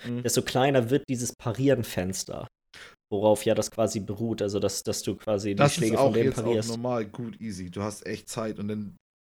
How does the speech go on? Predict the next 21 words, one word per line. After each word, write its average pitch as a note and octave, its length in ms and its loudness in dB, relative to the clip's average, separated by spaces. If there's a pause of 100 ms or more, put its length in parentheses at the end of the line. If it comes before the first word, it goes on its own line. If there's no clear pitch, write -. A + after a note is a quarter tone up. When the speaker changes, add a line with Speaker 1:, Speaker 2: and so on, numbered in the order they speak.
(120)
Speaker 1:
fühlt C3+ 200 -2
sich C#3 80 8
Speaker 2:
Ja, C#3 160 12
Speaker 1:
halt C3 100 12
auch G#2 60 6
Speaker 2:
und A2+ 80 0
das C#3+ 100 10
Speaker 1:
echt A#2+ 60 4
Speaker 2:
soll D3 160 12
wohl, D3 260 12
das C#3+ 220 8
ist C3+ 100 -2
wohl C3+ 100 6
einer C3+ 200 6
von C3+ 140 2
den C3 120 4
Sachen, B2+ 220 2
die B2+ 60 8
haben C3 100 4
wohl, B2+ 340 4
das, A#2 340 -4